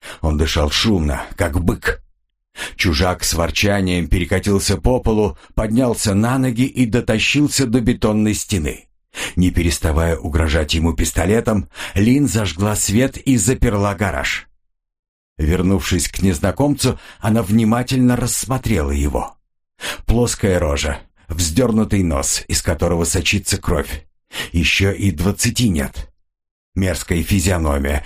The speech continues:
она никогда прежде её не видела. Снова вмешался Жюлиан,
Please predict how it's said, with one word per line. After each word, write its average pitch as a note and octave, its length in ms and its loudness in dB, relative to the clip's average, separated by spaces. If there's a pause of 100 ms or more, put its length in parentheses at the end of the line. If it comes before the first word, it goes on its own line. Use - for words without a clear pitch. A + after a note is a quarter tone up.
(120)
она F#2 220 2
никогда G#2 480 2
прежде A2 560 2
её F#2+ 340 0
не G#2+ 160 4
видела. A#2+ 460 -2 (880)
Снова G#2+ 480 0
вмешался E2 640 0
Жюлиан, D2 500 0